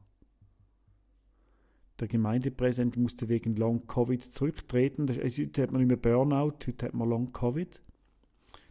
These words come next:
Das ist der neue geile Scheiß. Ah, genau. Und dann wird einfach erzählt, ich mag das gar nicht anschauen.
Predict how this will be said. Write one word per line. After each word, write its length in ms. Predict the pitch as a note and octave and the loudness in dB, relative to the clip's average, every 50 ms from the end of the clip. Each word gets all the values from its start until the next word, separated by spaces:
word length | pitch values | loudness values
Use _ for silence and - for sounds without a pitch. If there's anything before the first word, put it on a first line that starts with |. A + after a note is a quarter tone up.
| - - - | -20 -18 -14
Das 160 | - A#2 - | -12 -12 -10
ist 100 | - - | -4 -2
der 60 | A#2+ | -2
neue 340 | A#2 A#2 A#2 A#2+ B2+ B2+ A#2+ | 0 2 2 2 2 0 0
geile 340 | - A2+ A2+ A2+ A#2 A#2 A2 | -2 -2 -2 0 0 -2 -2
Scheiß. 560 | - - A2+ A#2 D#3 E3+ - - - - - - _ _ _ _ - - - - - - - - _ _ _ _ _ _ | -2 -2 -2 -2 -2 -4 -6 -8 -12 -14 -18 -20 _ _ _ _ -20 -20 -20 -20 -20 -20 -20 -20 _ _ _ _ _ _
Ah, 320 | - A#2 A#2 B2 C#3+ D3+ - - - - | -4 -2 -2 -2 -2 -4 -6 -12 -18 -8
genau. 400 | - D3+ C3+ A#2+ A#2+ B2 C3 C3 - - _ _ _ | -6 -4 -2 -2 -2 -2 -4 -6 -8 -12 _ _ _
Und 320 | _ B2 A#2+ A#2+ - - - | _ -2 -2 -2 -2 0 0
dann 200 | B2 B2 C3 B2 | 2 2 2 2
wird 280 | B2 B2 B2 - - | 0 0 -2 -2 -4
einfach 320 | A2+ A#2 A#2+ - - - A#2 | -4 -4 -4 -6 -10 -12 -10
erzählt, 680 | - - - A#2+ A2+ A2+ A2+ A2+ - - - - - - - - _ _ _ - - _ _ _ _ _ _ _ _ _ - - - - _ - | -8 -4 0 0 0 0 -2 -6 -10 -16 -16 -18 -18 -20 -20 -20 _ _ _ -20 -20 _ _ _ _ _ _ _ _ _ -20 -20 -20 -20 _ -12
ich 60 | - | -8
mag 180 | A#2+ A2+ G2+ | -8 -6 -6
das 240 | G#2+ A2 G#2 - - | -6 -8 -8 -10 -10
gar 180 | - A2 G#2+ G#2+ | -10 -8 -6 -6
nicht 100 | G2+ G2+ | -6 -8
anschauen. 480 | G2+ G#2+ G#2+ A2 A2 G#2+ - - G#2+ | -10 -10 -10 -10 -12 -14 -14 -16 -20